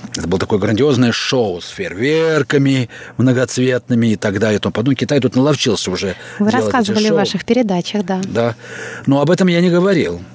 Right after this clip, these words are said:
Speaker 1: И я ему говорю: «Вот Китай есть Китай». Вот он подтверждает своё существование даже в том числе вот, э, церемония открытия, вот эти фейерверки. Это очень китайская вещь. Фейерверк, да? Гремит, ярко, а внутри пустота,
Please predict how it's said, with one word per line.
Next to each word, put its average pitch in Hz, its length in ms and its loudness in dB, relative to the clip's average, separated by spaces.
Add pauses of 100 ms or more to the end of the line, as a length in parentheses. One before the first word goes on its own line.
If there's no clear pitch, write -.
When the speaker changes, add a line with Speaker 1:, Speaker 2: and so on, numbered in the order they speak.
(540)
Speaker 1:
И 113 100 0
я 160 180 4
ему 202 160 4
говорю: 123 400 2
«Вот 156 160 2 (160)
Китай 190 340 2
есть 170 220 2
Китай». 95 420 -2
Вот 101 100 -2
он 139 120 0
подтверждает 123 600 0
своё 123 260 0
существование 127 720 0 (460)
даже 139 220 4
в - 80 -4
том 127 180 4
числе 131 360 0
вот, 113 260 -2 (320)
э, 120 280 0
церемония 131 460 4
открытия, 117 720 0 (160)
вот 113 100 -2
эти 117 140 0
фейерверки. 131 800 0 (360)
Это 160 100 0
очень 160 200 2
китайская 147 500 0
вещь. 104 340 -2 (280)
Фейерверк, 123 540 0
да? 123 260 0 (240)
Гремит, 156 580 4 (220)
ярко, 127 680 0 (220)
а 120 100 0
внутри 143 300 4
пустота, - 580 -4